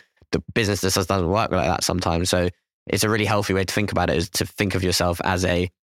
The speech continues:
regardless of if you run your own business or not, to think of yourself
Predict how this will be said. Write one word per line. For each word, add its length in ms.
regardless 400
of 60
if 40
you 120
run 120
your 120
own 80
business 280
or 80
not, 300
to 80
think 160
of 60
yourself 280